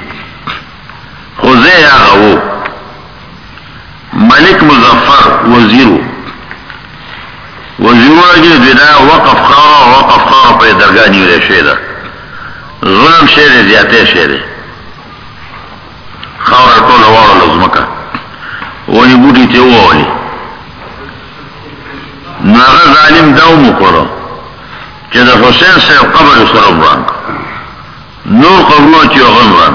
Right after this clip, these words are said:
کړ. او هډوکي چې رما بها فی الدجله، دا هډوکي د قبرونو هغه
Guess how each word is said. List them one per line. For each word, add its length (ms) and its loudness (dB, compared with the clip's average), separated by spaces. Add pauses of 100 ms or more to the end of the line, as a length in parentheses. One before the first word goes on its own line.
کړ. 120 -2 (580)
او 140 2
هډوکي 400 2
چې 60 2
رما 600 2
بها 340 2
فی 60 -2
الدجله، 580 0 (320)
دا 180 0
هډوکي 320 2
د 40 2
قبرونو 440 2
هغه 180 4